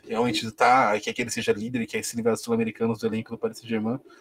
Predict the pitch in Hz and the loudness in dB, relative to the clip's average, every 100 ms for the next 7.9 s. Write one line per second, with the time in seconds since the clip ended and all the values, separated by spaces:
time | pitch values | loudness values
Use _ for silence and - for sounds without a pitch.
0 | - - - _ _ _ - 135 156 156 | -20 -20 -20 _ _ _ 2 8 8 6
1 | - 247 220 170 151 156 156 143 151 170 | 4 6 8 8 8 6 6 0 2 2
2 | 185 185 156 147 131 143 139 131 139 143 | 4 8 8 8 8 10 10 10 10 10
3 | 143 139 147 139 - 139 135 127 127 120 | 8 8 10 8 6 6 6 6 6 8
4 | 131 143 135 143 - 135 135 127 135 151 | 10 10 8 0 0 2 6 8 12 12
5 | 131 123 120 117 117 117 113 107 - _ | 12 6 -2 -4 -2 -2 -4 -8 -14 _
6 | - _ _ - 131 135 127 127 135 131 | -20 _ _ -4 0 2 4 4 4 0
7 | - - 117 117 107 113 104 104 | -6 -6 -4 -4 -6 -12 -12 -18